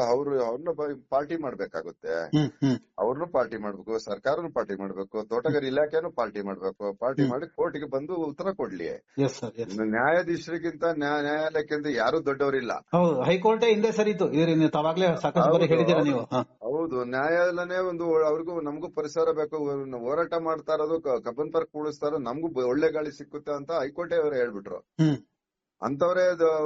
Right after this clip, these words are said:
Speaker 1: ಅವರೇ ಅವ್ರಿಗೆ ಪ್ರೋತ್ಸಾಹ ಮಾಡಿದ್ಮೇಲೆ ಇವರೆಲ್ಲ ಯಾವ ಲೆಕ್ಕ ಇದೆ, ಇವ್ರು ಯಾವ್ದು ಲೆಕ್ಕಕ್ಕಿಲ್ಲ.
Speaker 2: ಹ್ಮ್, ಹ್ಮ್, ಹ್ಮ್, ಹ್ಮ್.
Speaker 1: ಆ, ಯಾರೇ ಒಂದು ಹೈಕೋರ್ಟ್‌ಗೆ ಮತ್ತೆ ನ್ಯಾ-, ನ್ಯಾಯಾಲಯಕ್ಕೆ ಮತ್ತೆ ನ್ಯಾಯಾಧೀಶರ ಮುಂದೆ ಯಾರು ದೊಡ್ಡವರಿಲ್ಲ.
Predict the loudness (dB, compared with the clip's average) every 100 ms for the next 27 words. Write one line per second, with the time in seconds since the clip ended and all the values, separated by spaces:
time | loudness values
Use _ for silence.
0 | 0 0 -2 -2 -4 0 2 4 4 4
1 | 0 0 -2 -6 -4 -4 -4 -6 -8 -8
2 | -8 -8 -6 -4 -2 -2 -2 -2 -4 -4
3 | -2 -4 -2 0 0 0 -2 -4 -6 -12
4 | -6 -2 -2 -4 -4 4 4 4 0 -2
5 | -6 -4 -2 0 0 2 2 4 2 2
6 | 0 2 0 0 -4 -6 -4 -4 -2 -4
7 | 0 4 4 2 -4 -8 -4 -2 0 -2
8 | -6 -8 -8 -8 -4 -2 -2 -6 -12 -12
9 | -12 -8 -4 -2 -2 -2 -4 -4 -4 -4
10 | -2